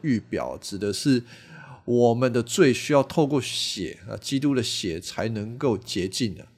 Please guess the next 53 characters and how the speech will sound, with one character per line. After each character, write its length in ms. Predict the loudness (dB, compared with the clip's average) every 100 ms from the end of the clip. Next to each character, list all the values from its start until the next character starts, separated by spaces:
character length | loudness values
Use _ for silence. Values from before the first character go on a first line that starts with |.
| _ _ -6
那 80 | -2
血 240 | 6 8
有 160 | 8 6
它 160 | 4
的 100 | 2
象 320 | 2 2 0
征， 320 | 0 -6 -6 -10 -16 -20 _
不 120 | -4 -4 -4 -6
真-， 280 | 2 4 2
不 160 | 2 2
是 200 | 4 2
真 260 | 6 6
的 80 | 6
表 260 | 2 2 2
示 200 | 4 2
说 240 | 4 2
那 100 | 2
个 80 | 0
血 300 | -2 -2 0
有 100 | -2
什 140 | -4
么 100 | -8
神 340 | -8 -4 -4 -2
奇 460 | 0 -2 -2 -2
的 140 | 0 -2
魔 280 | -2 -2 2
力， 160 | 0
你 160 | 0 -4
吃 300 | -2 2 2
的 140 | 2
话 240 | 4 4 4
吼， 280 | -2 -8 -12 _ _ -20 -20 -20 _ _ -6
你 80 |
可 180 | -2 0
能 100 | 0
会 140 | 2 0
比 120 | 2
较 120 | 0
衰 480 | 0 -4 -2 -2 -2
啊， 200 | -6 -10 -20 _ _
啊， 160 | -6
不 180 | -4 -2
是 160 | 0 2
这 120 | 4
个 120 | 4
意 160 | 4 2
思 280 | 0 -4 -8
啊。 180 | -10 _ _ _ _ _ _ _ _ -8
呃， 80 | -2 0 0 -4
你 100 | -2
不 100 | 6
要 160 | 8
把 320 | 8 6 2